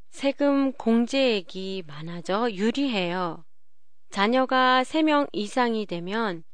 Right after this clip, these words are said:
키우기가 힘들겠지만 나라에서 주는 여러 가지 혜택이 있어 경제적으로 조금은 도움이 되지 않을까 합니다. 팟캐스트에 대한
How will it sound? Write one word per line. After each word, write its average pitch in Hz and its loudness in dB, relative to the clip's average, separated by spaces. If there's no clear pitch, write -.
키우기가 196 0
힘들겠지만 185 -4
나라에서 247 4
주는 190 -2
여러 185 -2
가지 214 -4
혜택이 294 -4
있어 180 -4
경제적으로 214 0
조금은 185 -4
도움이 247 2
되지 226 0
않을까 185 -4
합니다. 180 -6
팟캐스트에 294 -2
대한 196 -2